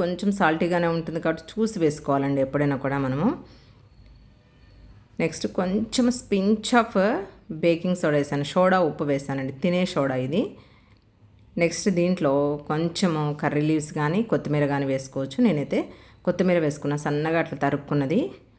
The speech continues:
వేసేసుకుందాం. ఎప్పుడైనా పకోడీ, ఏ పకోడీ వేసుకుంటున్నా కూడా without వాటర్ తోటి మనం మిక్స్ చేసుకోవాలండి.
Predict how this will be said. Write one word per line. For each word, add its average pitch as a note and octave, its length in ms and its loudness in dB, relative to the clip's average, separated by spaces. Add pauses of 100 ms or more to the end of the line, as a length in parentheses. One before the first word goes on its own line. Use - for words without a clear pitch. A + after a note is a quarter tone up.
(120)
వేసేసుకుందాం. B2 600 -4 (1600)
ఎప్పుడైనా B3+ 380 4
పకోడీ, A3 460 2 (380)
ఏ - 20 4 (160)
పకోడీ G#3+ 400 2
వేసుకుంటున్నా E3+ 580 0 (100)
కూడా D#3+ 180 0 (460)
without B3 400 4 (120)
వాటర్ F#3 300 2
తోటి F3+ 220 0
మనం E3 200 0
మిక్స్ - 240 -6
చేసుకోవాలండి. C3 680 -4